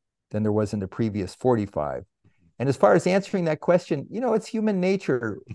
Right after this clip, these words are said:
Speaker 1: We know what we know. We don't wanna step outside our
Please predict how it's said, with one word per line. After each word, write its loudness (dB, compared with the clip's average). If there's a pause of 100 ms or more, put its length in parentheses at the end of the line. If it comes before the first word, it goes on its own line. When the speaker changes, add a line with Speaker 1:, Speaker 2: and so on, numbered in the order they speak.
(440)
Speaker 1:
We 0
know 2
what 6
we 0
know. 4
We -6
don't 0
wanna 0
step 0
outside 4
our 0